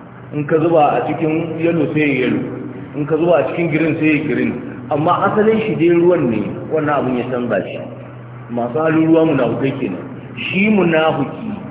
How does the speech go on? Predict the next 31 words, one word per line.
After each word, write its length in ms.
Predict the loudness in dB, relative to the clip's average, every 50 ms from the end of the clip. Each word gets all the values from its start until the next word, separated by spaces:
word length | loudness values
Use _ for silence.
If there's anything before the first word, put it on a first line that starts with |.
| -12 -14 -14 -16 -16 -12
shi 260 | -8 -4 0 2 2 4
ne 100 | 4 4
wanda 320 | 4 4 4 4 2 2
zai 220 | 2 4 2 2 2 2
ɗauki 320 | 2 2 0 0 -2 -2
magana 680 | 0 0 -2 0 0 0 0 0 0 0 0 -2 -2 0
daga 320 | -2 -2 -2 -2 -2 -2 -2
nan, 240 | -2 -2 -2 -2 -4 -6 -8 -10 -12 -12 -14 -14 -16 -16 -16 -16 -18 -18 -18 -18 -18 -18 -18 -18 -20 -20 -20 -20 -16 -12 -6
ya 140 | -2 0 0 0 2 2
je 160 | 0 2 2 0 -2 -2
can, 180 | -2 0 0 -2 -4 -6 -8 -10 -10 -12 -14 -14 -16 -16 -18 -18 -16 -10 -4
ya 160 | -2 -2 0
ɓata 400 | 0 0 0 0 0 0 -2 -2
wancan. 480 | -2 0 -2 -2 -4 -6 -6 -6 -6 -8 -10 -12 -12 -14 -14 -14 -16 -16 -18 -18 -18 -18 -10 -4
Amma 360 | -2 -2 0 0 2 2 2 2 0 0
shi 120 | 0 2
ma 180 | 4 4 6 6
wancan 500 | 6 6 6 6 4 2 2 2 0 0 2
ɗin 160 | 2 2 4
da 80 | 4 4
ya 80 | 2 4 2
kawo 320 | 2 4 4 4 4 4 4
mushi 300 | 2 2 0 0 0 0
maganan 460 | 0 0 2 2 2 2 2 2 2
wannan 280 | 2 2 2 2 0 0
ɗin, 160 | 0 0 0
wancan 300 | 0 0 0 0 -2 0
ɗin 120 | 0 0 2
baya 180 | 2 2 2
kai 160 | 0 -2 -4 -6
shi. 160 | -6 -8 -10